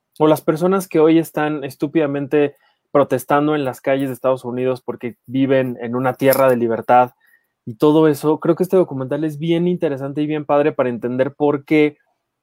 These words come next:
eh, justamente Estados Unidos no es, posiblemente nunca sea, un lugar de libertad y de, y donde la gente pueda hacer lo que es sin ningún problema,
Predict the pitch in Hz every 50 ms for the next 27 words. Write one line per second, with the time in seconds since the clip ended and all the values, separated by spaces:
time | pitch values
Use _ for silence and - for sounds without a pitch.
0 | _ _ _ _ _ _ _ 151 147 131 131 127 127 127 127 127 120 110 - _
1 | _ _ _ _ _ - - - - 170 170 - _ 180 175 175 170 165 165 156
2 | - 170 165 170 - 120 139 127 _ 143 139 147 143 - 139 131 135 135 135 139
3 | 139 135 131 - - 120 120 127 131 135 143 156 160 156 143 147 156 156 - -
4 | - _ _ - _ _ _ _ _ _ _ _ _ _ _ _ _ _ _ _
5 | _ _ _ _ _ _ _ _ _ 107 110 - 208 190 180 160 156 151 147 143
6 | 139 147 147 139 147 135 127 139 135 139 139 139 - _ _ _ _ _ _ _
7 | _ _ 139 143 147 147 147 143 131 143 139 135 135 135 127 127 123 120 131 127
8 | 123 120 120 120 120 - - 143 151 151 147 _ _ _ _ _ _ _ - 135
9 | 127 120 120 123 123 120 120 117 117 - - 120 123 123 123 123 120 113 123 120
10 | 123 123 120 123 117 - 139 131 123 - - - 131 123 123 127 123 - - 123
11 | 120 123 123 123 117 - - 117 120 120 120 120 120 - - - 123 117 113 117
12 | 110 113 117 113 - 123 120 120 127 127 135 139 143